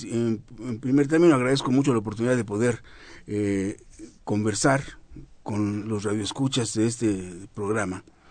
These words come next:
eh, y compartir con ellos algunos elementos s-, que están, digamos, en la base de esta inquietud que, como tú bien decías, no acaba de cristalizar de una reforma para el campo.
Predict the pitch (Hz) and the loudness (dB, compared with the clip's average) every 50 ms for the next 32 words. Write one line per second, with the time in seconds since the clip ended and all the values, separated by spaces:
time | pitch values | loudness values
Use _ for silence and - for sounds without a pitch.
0 | - - - - - - - - - 123 113 110 113 123 135 - - - - _ | -20 -20 -20 -20 -20 -20 -20 -12 -4 0 2 4 4 2 2 -2 -8 -18 -20 _
1 | _ - - - - 123 - 147 123 120 127 123 127 - 160 156 139 147 143 147 | _ -8 -2 0 0 2 2 0 0 0 0 0 2 4 4 4 6 6 6 6
2 | 143 135 139 123 - 120 110 113 127 135 131 120 - 117 107 110 107 117 131 131 | 6 6 4 2 0 -2 -2 0 2 2 2 2 0 -2 -2 0 2 4 4 4
3 | 127 123 113 98 - - - - - - _ - - - - - - _ _ _ | 4 2 0 -4 -8 -10 -14 -16 -18 -20 _ -20 -20 -20 -20 -20 -20 _ _ _
4 | - - - - - - - - - - _ _ _ - - - 123 123 123 123 | -20 -18 -12 -10 -8 -8 -8 -8 -10 -14 _ _ _ -8 -2 0 4 4 4 4
5 | 113 - - 156 156 156 170 165 - - - _ _ _ - - 135 120 123 135 | 2 2 4 6 6 6 6 4 2 -4 -10 _ _ _ -16 -8 -4 -2 0 2
6 | 139 143 147 143 135 - 151 - 131 123 120 120 120 120 127 147 160 156 - - | 4 6 4 4 2 0 -2 0 2 4 4 4 2 2 2 2 0 0 2 2
7 | 156 131 120 120 117 113 113 110 110 113 123 135 135 - - 127 120 113 107 101 | 2 4 4 4 4 4 2 0 0 0 0 0 -2 -2 -4 -2 -2 -2 -2 -4
8 | 95 92 - - - - - - 131 123 113 - 131 123 117 - - 156 160 156 | -6 -8 -12 -18 -18 -8 -2 0 0 0 2 2 2 2 2 6 8 8 8 8
9 | 139 - - - - - - - - - - - - - - - - - - - | 6 2 -6 -18 -20 -20 -20 -20 -20 -20 -20 -20 -20 -20 -20 -20 -20 -14 -2 2
10 | 113 113 117 113 110 104 110 113 113 117 113 - 135 139 135 131 131 135 127 120 | 4 4 6 4 4 2 0 0 0 0 2 0 0 0 2 2 2 2 2 2
11 | 117 107 - 147 139 135 127 123 117 - - 98 117 117 127 127 127 127 127 123 | 0 0 2 4 4 4 4 2 -2 -4 -6 -4 -2 0 0 -2 -2 -2 -2 0
12 | 117 110 104 101 107 101 92 - 110 104 101 98 - 123 123 120 113 120 120 123 | 0 0 -2 -4 -6 -8 -8 -8 -6 -6 -6 -4 -2 -2 -2 -2 0 0 0 0
13 | 113 107 104 104 - - 127 123 117 113 107 - 98 92 90 90 - - 80 76 | 0 0 -4 -6 -4 -2 0 0 0 0 -2 -4 -8 -10 -10 -10 -12 -12 -12 -12
14 | - - - | -14 -18 -20